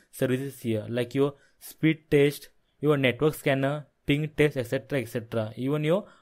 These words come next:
multimedia features as well. Okay, other than that, there are other features like your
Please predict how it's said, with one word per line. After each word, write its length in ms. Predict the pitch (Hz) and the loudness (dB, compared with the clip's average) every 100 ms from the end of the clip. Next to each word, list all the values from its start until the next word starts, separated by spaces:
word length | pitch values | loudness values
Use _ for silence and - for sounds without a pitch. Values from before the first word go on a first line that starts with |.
| _ | _
multimedia 680 | 131 127 131 151 147 156 196 - _ _ | 0 0 0 -2 0 0 0 -6 _ _
features 460 | - 120 165 165 - | -4 4 4 4 -8
as 300 | 117 117 110 | -4 -2 0
well. 220 | 113 104 - _ _ _ 131 | 0 0 -6 _ _ _ -8
Okay, 320 | 135 190 190 - | -2 -2 -4 -4
other 200 | 131 143 | 0 6
than 180 | 160 170 | 6 6
that, 260 | 165 190 - _ | 4 4 0 _
there 200 | 135 147 | 2 6
are 60 | 127 | 6
other 180 | 127 | 6
features 420 | 123 139 131 147 - | 2 0 0 -2 0
like 240 | 135 135 | -2 0
your 240 | 143 185 | 2 2